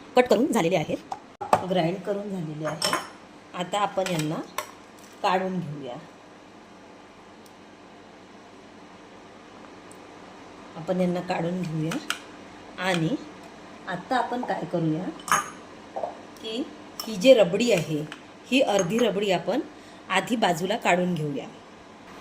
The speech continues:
घट्ट घट्ट अशी मस्त आपण अर्धी रबडी काढून घेऊया आणि बस थोडीशी रबडी आपण याच्यामध्ये ठेवूया आणि मग समोरची प्रोसेस करूया.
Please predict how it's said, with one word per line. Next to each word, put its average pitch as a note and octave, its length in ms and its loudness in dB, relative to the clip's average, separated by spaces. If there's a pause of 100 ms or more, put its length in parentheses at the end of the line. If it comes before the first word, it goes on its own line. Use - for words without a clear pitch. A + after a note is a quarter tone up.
(2500)
घट्ट G3+ 280 4
घट्ट A#3 340 6
अशी G3+ 260 8
मस्त G3 320 -2
आपण F#3 300 0 (720)
अर्धी F#3+ 360 4
रबडी F#3 360 6 (1160)
काढून E3+ 320 4
घेऊया E3 400 -6 (1200)
आणि F3 380 -2 (300)
बस A3+ 500 2
थोडीशी B3 520 8
रबडी F3 300 2
आपण E3 280 -2
याच्यामध्ये E3 480 -4 (1040)
ठेवूया E3+ 420 -2 (340)
आणि F3 200 -4
मग G3+ 200 -4
समोरची F#3+ 600 -4
प्रोसेस D#3 520 -8
करूया. C#3+ 320 -8